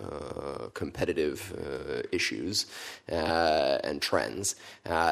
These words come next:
that, um, deepens the, the volatility and the, and, um,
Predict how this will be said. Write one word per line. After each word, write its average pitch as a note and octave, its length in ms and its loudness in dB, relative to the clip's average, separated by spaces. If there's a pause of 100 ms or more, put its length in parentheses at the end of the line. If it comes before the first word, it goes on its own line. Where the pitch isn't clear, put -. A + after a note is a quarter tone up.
that, G#2+ 560 10 (240)
um, D#2 500 -2 (140)
deepens F#2 640 2
the, E2+ 420 4 (200)
the E2+ 400 0
volatility F2 920 4
and D#2 220 -4
the, D#2 240 -4
and, D2+ 540 -4
um, C2+ 540 -6